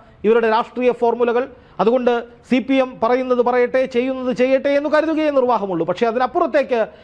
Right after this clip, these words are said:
പത്മജയ്ക്കാണ് വരാനിരിക്കുന്ന തിരിച്ചടികൾ. പത്മജ കരയുന്ന നാളുകൾ അല്ലെങ്കിൽ ദുഃഖിക്കുന്ന കാൾ-, നാളുകൾ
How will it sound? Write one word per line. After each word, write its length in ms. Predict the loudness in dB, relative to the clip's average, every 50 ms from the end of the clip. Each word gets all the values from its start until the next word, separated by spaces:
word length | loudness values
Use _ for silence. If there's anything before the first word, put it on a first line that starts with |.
| -12 -4 -2
പത്മജയ്ക്കാണ് 640 | -2 -2 0 -2 0 0 0 0 0 0 0 0 -2 -4 -2 -2
വരാനിരിക്കുന്ന 640 | 0 0 0 0 -2 -2 -4 -6 -4 -4 -2 -2 0 0 0
തിരിച്ചടികൾ. 480 | 0 0 0 0 0 2 2 0 0 0 -6 -16 -20 -20 _ -4 -4
പത്മജ 320 | -4 -2 -2 -2 0 2 2 2 0 -2 -2 -2
കരയുന്ന 360 | 0 0 0 0 0 -2 -2 0 2 2
നാളുകൾ 280 | 2 2 2 2 2 0 0 0 0
അല്ലെങ്കിൽ 300 | 0 0 0 -2 -4 -2 -2
ദുഃഖിക്കുന്ന 440 | -2 0 0 -2 0 0 -2 0 0 2
കാൾ-, 240 | 2 2 2 2 0 -2 -6 -10 -4 -2 0
നാളുകൾ 320 | 2 2 2 2 2 0